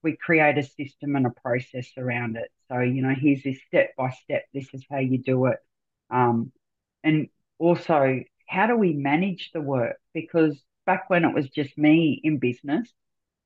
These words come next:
I could just say to whoever I'd brought on, on a contract and go, "All right,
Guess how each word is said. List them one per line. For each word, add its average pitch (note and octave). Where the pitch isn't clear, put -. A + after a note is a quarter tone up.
I D#3+
could D3+
just D3
say D3
to C#3
whoever C#3+
I'd C3+
brought D3
on, C3+
on C3+
a A#2+
contract G3
and E3
go, C#3+
"All F#3+
right, D#3